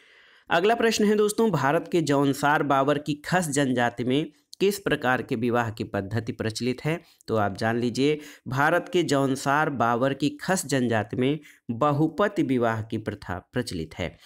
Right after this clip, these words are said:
और इसके अतिरिक्त केरल के नायर, तियान, कोटा और नीलगिरी पर्वत के टोडा जनजाति। तो याद रखिएगा, टोडा, खस,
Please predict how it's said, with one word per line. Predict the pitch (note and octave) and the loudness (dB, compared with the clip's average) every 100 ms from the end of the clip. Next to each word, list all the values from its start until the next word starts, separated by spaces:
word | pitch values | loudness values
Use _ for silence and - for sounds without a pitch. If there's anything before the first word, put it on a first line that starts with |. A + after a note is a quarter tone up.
| - - | -20 -6
और | - C#3+ C3+ C#3 | 2 2 2 -2
इसके | - D3 | 0 0
अतिरिक्त | C3 C3+ D3 D3 C#3+ | 0 0 -2 -2 -2
केरल | C3+ B2+ A#2+ | 0 2 0
के | A#2 A#2 | 0 0
नायर, | A2+ A#2 A#2 B2+ B2+ | 0 0 0 0 -2
तियान, | - A2+ A2 A2+ B2 | -6 -2 0 0 -2
कोटा | B2 A#2 A2+ C3 | -2 -2 -2 -2
और | B2 A2+ B2 D3+ - - - | -2 0 0 -2 -8 -14 -2
नीलगिरी | D3 E3+ F3+ D#3+ F#3 G#3 | 2 4 2 2 2 0
पर्वत | - D3+ C3 C3+ - | 0 0 2 -2 -2
के | A#2+ A#2+ - | -2 -2 -2
टोडा | D3+ D3+ D#3 E3+ | 0 2 4 2
जनजाति। | C#3+ A2+ G#2 G2+ - - | 2 0 0 -2 -4 -4
तो | D3+ | 2
याद | D#3 E3+ D#3+ | 4 4 2
रखिएगा, | D#3+ D#3+ D3 D#3+ F3 - - - | 0 0 2 2 0 -6 -16 -2
टोडा, | D#3+ D#3+ C#3+ D3 D#3 | 2 2 4 2 0
खस, | D#3 - C#3+ D3 D3 - | -2 -2 2 2 -2 -8